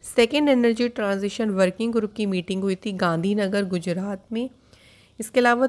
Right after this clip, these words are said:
तीसरी एनर्जी ट्रांजिशन वर्किंग ग्रुप की मीटिंग हुई थी मुंबई में और अब चौथी कहाँ पे हुई है? गोवा में। कुछ और जी ट्वेंटी से रिलेटेड न्यूज़ की बात करते हैं तो देखिए जी ट्वेंटी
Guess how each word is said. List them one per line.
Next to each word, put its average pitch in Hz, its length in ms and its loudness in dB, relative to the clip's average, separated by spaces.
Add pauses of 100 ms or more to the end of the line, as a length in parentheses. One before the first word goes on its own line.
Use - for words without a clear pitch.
(140)
तीसरी 247 440 -2
एनर्जी 220 420 -2
ट्रांजिशन 202 580 -4
वर्किंग 185 400 -4
ग्रुप 202 260 -2
की 196 100 -4
मीटिंग 170 400 -4
हुई 170 160 0
थी 226 180 -6 (300)
मुंबई 170 420 0
में 240 260 -4 (360)
और 180 80 2
अब 185 180 2
चौथी 185 360 -2
कहाँ 202 360 -4
पे 190 60 -4
हुई 175 260 -4
है? 220 200 -2 (100)
गोवा 165 400 0
में। 226 260 -6 (2000)
कुछ 254 180 2
और 277 180 6
जी 302 160 0
ट्वेंटी 247 360 0
से 254 120 -2
रिलेटेड 226 300 0
न्यूज़ 208 260 -2
की 226 120 -4
बात 190 300 0
करते 175 340 -4
हैं 208 200 -2
तो 262 100 -2
देखिए 233 280 -2
जी 233 240 -2
ट्वेंटी 233 540 -2